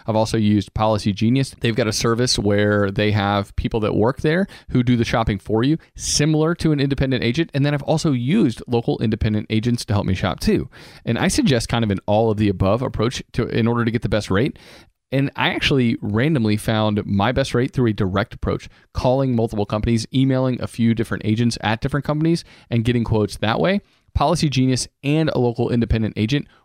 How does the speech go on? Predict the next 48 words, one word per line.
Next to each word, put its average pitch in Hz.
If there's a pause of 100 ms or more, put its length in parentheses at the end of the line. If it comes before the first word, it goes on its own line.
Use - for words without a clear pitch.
were 123
both 120
incredibly 113
helpful 107
in 101
the 95
process, -
though, 87 (240)
in 110
helping 113
get 107
me 104
enough 107
quotes 113
in -
front 110
of 104
my 95
eyes 143 (380)
to -
look 127
at -
so 123
that 110
I 101
could 120
make 104
the -
best 95
choice 110 (240)
for 107
great 110
coverage, 139 (240)
uh, 98
affordable 101
rates, 139 (260)
and 120
yeah, 131
just 107
kinda 117
getting 107
the 98
best 98
of 92 (100)
all 107
of 95
those 92
worlds. 95